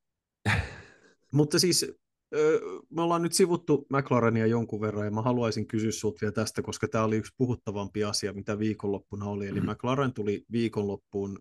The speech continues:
Speaker 2: hyvin, ö, tarkoitushakuisella sadekelin, ö, moodilla, eli heillä oli paljon isompi takasiipi kuin kellään muulla, mikä toi sitten paljon pitoa,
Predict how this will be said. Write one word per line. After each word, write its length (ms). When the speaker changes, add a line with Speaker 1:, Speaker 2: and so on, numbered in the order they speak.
Speaker 2:
hyvin, 380
ö, 40
tarkoitushakuisella 1080
sadekelin, 800
ö, 460
moodilla, 560
eli 120
heillä 160
oli 220
paljon 240
isompi 300
takasiipi 580
kuin 140
kellään 380
muulla, 480
mikä 280
toi 180
sitten 280
paljon 300
pitoa, 420